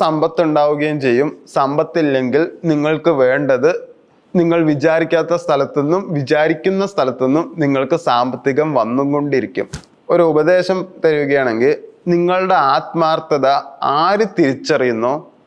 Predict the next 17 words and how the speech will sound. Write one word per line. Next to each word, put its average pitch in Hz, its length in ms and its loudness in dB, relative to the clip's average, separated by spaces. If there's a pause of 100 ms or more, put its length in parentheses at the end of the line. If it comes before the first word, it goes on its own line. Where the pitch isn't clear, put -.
(420)
അവരുടെ 160 400 2 (100)
കൂടെ 147 220 2 (120)
മാത്രം 135 440 0 (100)
നിങ്ങൾ 120 240 0 (280)
കൂടുക. 113 380 0 (720)
നിങ്ങളുടെ 190 340 2 (100)
ആത്മാർത്ഥത 160 600 0 (720)
ആര് 196 300 2 (200)
തിരിച്ചറിയുന്നോ 127 640 0 (320)
അവരുടെ 156 360 0 (120)
കൂടെ 143 240 2 (140)
മാത്രം 151 520 0
നിങ്ങൾ 127 220 -2 (120)
കൂട്ടുകൂടുക. 110 600 0 (680)
അല്ലാത്ത 160 380 0 (120)
പക്ഷം 151 280 -2 (100)
നിങ്ങൾ 135 260 0